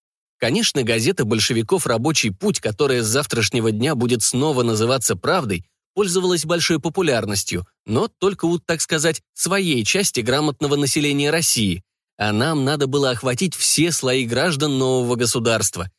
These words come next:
и малограмотного, и неграмотного. Причем сделать это так, чтобы в газетах не печатались враждебные для нас материалы. Одновременно отсекая откровенную ложь и провокации, система контроля за прессой должна пропускать здоровую критику снизу,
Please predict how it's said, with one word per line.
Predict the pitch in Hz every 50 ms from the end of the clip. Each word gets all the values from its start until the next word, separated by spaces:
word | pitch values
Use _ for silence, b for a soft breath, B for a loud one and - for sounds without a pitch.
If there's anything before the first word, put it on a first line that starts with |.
| _ _ _ -
и | - 175
малограмотного, | 202 170 143 123 117 104 110 123 135 180 220 233 196 - 208 214 202 208 190 - _
и | - - 110
неграмотного. | 120 147 190 190 156 131 120 117 113 107 98 - 113 101 98 90 98 _ _ _ _ _ -
Причем | - 113 113 107 - 160 165 139
сделать | 104 104 127 143 143 120 110 -
это | - - 113
так, | 92 - 151 170 -
чтобы | - - - 113 104 113
в | 104 104
газетах | 104 104 104 101 101 190 202 - 110 95 - _ _ _ _
не | - 139 139
печатались | 120 135 113 - - 143 180 170 180 160 151 135
враждебные | - 123 123 123 113 107 123 143 151 143 139 131
для | 123 123 120 120
нас | 123 120 -
материалы. | - 123 113 135 120 120 117 113 110 104 92 92 90 _ _ _ _ _ _
Одновременно | - 110 110 107 110 107 101 107 139 175 170 143 123 117 113
отсекая | 104 - - 117 98 - 160 160 143
откровенную | - - 120 117 117 120 143 147 135 123 117 117 117
ложь | 117 143 147 - 120
и |
провокации, | 98 - 110 104 104 101 - 170 190 - - - 110 90 92 - _ _ _ _
система | - - 123 107 - - 185 208 180 143
контроля | 113 127 110 110 - - 185 185 151
за | 120 110 117
прессой | 110 - - 196 208 - - 160
должна | 139 131 123 123 113 120 190 208
пропускать | - 151 123 - 131 117 - - 202 185
здоровую | 139 113 104 117 117 123 180 190 165 165 160
критику | 135 - 160 170 151 - 160 - 170
снизу, | 151 - - 190 151 123 104 92 92 92